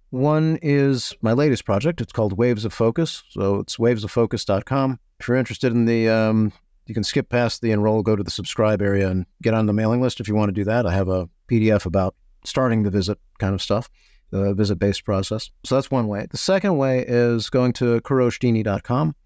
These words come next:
K O U R O S H D I N I dot com. And that one links to just my broad range of what I'm interested in. So if you want to, like, follow my musical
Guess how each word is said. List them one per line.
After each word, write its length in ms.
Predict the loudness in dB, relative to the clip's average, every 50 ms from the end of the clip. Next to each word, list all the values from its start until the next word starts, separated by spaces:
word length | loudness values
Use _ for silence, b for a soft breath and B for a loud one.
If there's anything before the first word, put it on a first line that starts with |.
| _ _ _
K 220 | -4 -2 -2 0
O 140 | 0 0 0
U 360 | 2 2 2 2 2 0 -2
R 160 | 0 0 0 2 0
O 80 | -2 -2
S 220 | -2 -4 -4 -2
H 340 | 0 0 0 -2 -4 -8 -12 -10 _
D 140 | -2 0 2
I 180 | 2 2 2
N 100 | 2 2
I 320 | 2 2 0 0 -2 -4 -6 _
dot 180 | -4 -4 -4 -2
com. 280 | 0 0 0 0 0
And 160 | 0 0 0
that 120 | 0 0 0
one 160 | 0 0 0
links 320 | 0 0 -2 -2 -4 -6
to 280 | -2 0 0 0 0 -2 -6 _ _ _
just 180 | -6 -4 -2 -2
my 80 | -2
broad 400 | 0 0 2 2 2 2 0 0
range 380 | 0 0 2 2 2 0 0 -2
of 120 | -2 -2
what 140 | -2 0 2
I'm 140 | 2 2 2
interested 480 | 0 0 -2 -4 -6 -6 -8 -10 -10 -12 _ _ _ _ -6
in. 340 | -4 -2 0 0 0 -2
So 380 | -4 -2 -2 -2 0 -2 -4 -6 -8 -8
if 140 | -6 -4
you 120 | -2 0 0
want 160 | 2 2 2
to, 40 | 2
like, 180 | 2 0 -2 -4 _ _
follow 220 | 0 2 2 4 4
my 100 | 4 4
musical 500 | 4 4 2 2 0 -2 -2 -2 -4